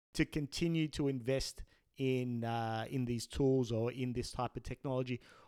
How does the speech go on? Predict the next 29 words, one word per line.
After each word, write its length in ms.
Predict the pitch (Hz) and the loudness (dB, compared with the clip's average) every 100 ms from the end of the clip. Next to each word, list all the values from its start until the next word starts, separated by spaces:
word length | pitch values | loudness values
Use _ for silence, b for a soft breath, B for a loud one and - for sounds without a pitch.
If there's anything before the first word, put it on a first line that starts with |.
| B | B
Or 100 | 165 | 4
on 120 | 180 | 4
the 80 | 185 | 4
flip 260 | - 214 226 | 2 2 2
side, 300 | 208 165 151 - _ | 4 4 2 -6 _
be 160 | 165 165 | 2 4
able 240 | 175 180 | 2 2
to, 120 | 170 160 | 0 0
to, 340 | - 165 160 | -2 0 0
to 380 | - 160 151 147 | 0 0 2 0
make 300 | 131 135 156 | 2 2 2
the 80 | - | 0
decision 520 | 143 135 156 139 147 | -2 0 2 2 0
pretty 260 | 135 151 143 | 0 0 2
definitively 680 | 135 - 170 143 131 135 127 | 0 0 -2 0 0 2 2
that 220 | 131 135 _ _ _ - | 2 -2 _ _ _ 2
this 180 | 185 - | 2 4
isn't 360 | 185 170 185 139 | 2 4 2 2
giving 360 | 156 151 151 | 0 0 0
us 200 | 139 123 | 0 -2
what 220 | 135 131 - | 0 0 2
we 140 | 120 | 0
need. 340 | 120 131 110 | 2 0 0
This 200 | 101 127 | 0 -2
isn't 500 | - 143 139 147 147 | 0 -2 2 0 0
providing 560 | - 131 123 131 127 127 | 0 0 2 2 2 -2
us 100 | 120 | -4
the 100 | - | -6
information, 840 | 127 120 120 135 135 - 139 131 | -6 -4 0 2 2 0 0 -2